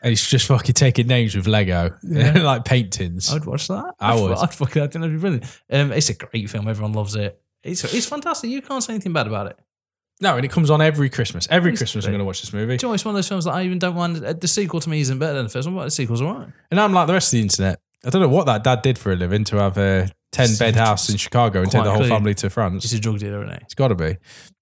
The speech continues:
Speaker 1: I think someone did say years later that he's, they did say what his job was, like music executive
Speaker 2: Who
Speaker 1: or
Speaker 2: gives a shit?
Speaker 1: sorry,
Speaker 2: He's
Speaker 1: no
Speaker 2: a
Speaker 1: one
Speaker 2: drug,
Speaker 1: cares.
Speaker 2: he's a
Speaker 1: It's a
Speaker 2: drug
Speaker 1: drug dealer.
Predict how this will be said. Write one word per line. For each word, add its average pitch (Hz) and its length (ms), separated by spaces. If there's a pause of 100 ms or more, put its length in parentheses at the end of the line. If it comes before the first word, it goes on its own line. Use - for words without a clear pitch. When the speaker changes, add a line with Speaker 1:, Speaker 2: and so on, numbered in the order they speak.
(120)
Speaker 1:
I 131 40
think 240 180
someone 180 240
did 147 120
say 151 160
years 120 320
later 104 220
that 95 100
he's, 95 380
they 113 140
did 113 280
say 113 140
what 104 140
his 98 100
job 98 220
was, 87 180
like 92 140
music 101 340
executive 92 560
Speaker 2:
Who 87 140
Speaker 1:
or - 80
Speaker 2:
gives 120 200
a 107 80
shit? - 80
Speaker 1:
sorry, 87 300
Speaker 2:
He's 143 120
Speaker 1:
no 202 80
Speaker 2:
a - 20
Speaker 1:
one 127 80
Speaker 2:
drug, 90 140
Speaker 1:
cares. 85 160
Speaker 2:
he's - 80
a - 20
Speaker 1:
It's 139 80
a - 20
Speaker 2:
drug 170 160
Speaker 1:
drug 127 140
dealer. 117 160